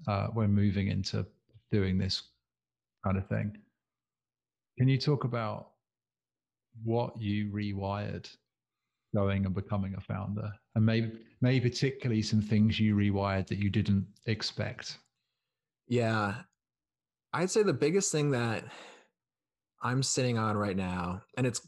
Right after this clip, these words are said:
Speaker 2: and it's, and it's large, it's less because of this experience building Day One and more because of watching and helping and being in the game,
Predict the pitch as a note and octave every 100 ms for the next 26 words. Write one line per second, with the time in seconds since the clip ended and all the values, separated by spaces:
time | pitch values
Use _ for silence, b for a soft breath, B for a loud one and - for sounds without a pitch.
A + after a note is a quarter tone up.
0 | - B2+ A2+ - - - A#2+ A2 - A#2+
1 | D3 D3+ A#2 A#2+ B2+ D#3+ - C#3 C3 A#2
2 | G#2+ F#2+ - - _ _ _ _ _ _
3 | _ _ _ _ _ _ A2+ A2+ A#2 A2
4 | - G2 F#2 - G2 F#2+ F#2 F#2 F#2 F2+
5 | F2+ F#2+ G#2+ A2+ F#2+ F#2+ F#2 F#2 - F#2
6 | G2 F#2+ - F2+ F2+ F2 G2+ E2+ - -
7 | A2 G2+ F#2+ F2 E2+ G#2 G2 G2+ G2+ F2+
8 | F2+ b b b b _ - C#3+ C3 A#2
9 | G#2+ G#2 G2+ G#2